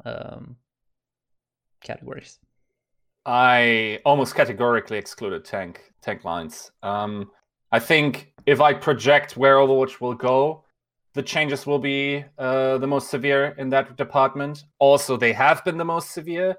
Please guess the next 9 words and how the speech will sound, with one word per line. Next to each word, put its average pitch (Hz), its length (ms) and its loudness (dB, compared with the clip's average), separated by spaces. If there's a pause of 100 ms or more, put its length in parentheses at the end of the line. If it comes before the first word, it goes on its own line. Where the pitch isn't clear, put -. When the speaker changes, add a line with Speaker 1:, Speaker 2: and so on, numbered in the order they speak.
(300)
Speaker 2:
We've 123 160 -6
seen 127 260 -4
a 117 40 -2
lot 117 220 6
of, - 340 -2
um, 107 640 -6 (540)
people 139 200 -2
dropping 127 480 2
out, 147 400 4